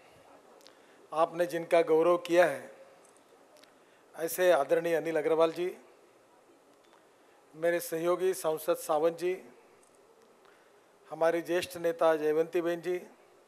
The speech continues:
और उपस्थित सभी भाई और बहनों, सबसे पहले मैं आप सबको बहुत-बहुत धन्यवाद दूंगा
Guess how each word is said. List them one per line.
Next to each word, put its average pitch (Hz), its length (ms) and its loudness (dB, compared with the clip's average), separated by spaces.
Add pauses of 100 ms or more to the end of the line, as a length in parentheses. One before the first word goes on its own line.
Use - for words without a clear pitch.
(840)
और 160 160 0
उपस्थित 175 440 0
सभी 170 600 -2 (200)
भाई 156 220 -4
और 156 120 2
बहनों, 139 300 -10 (2250)
सबसे 190 260 0
पहले 185 400 4 (1800)
मैं 170 120 2
आप 175 220 10
सबको 190 380 2
बहुत-बहुत 180 600 4
धन्यवाद 170 340 6
दूंगा 170 340 4